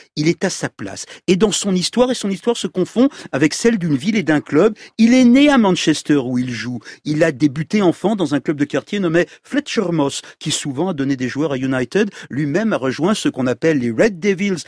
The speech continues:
à douze ans et il n'en a plus bougé en dépit des sollicitations.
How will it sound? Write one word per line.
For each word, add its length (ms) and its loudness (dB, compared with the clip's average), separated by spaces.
à 140 0
douze 340 0
ans 220 2
et 80 2
il 160 2
n'en 180 4
a 80 4
plus 220 -2
bougé 340 0
en 80 0
dépit 320 -4
des 120 -4
sollicitations. 800 -4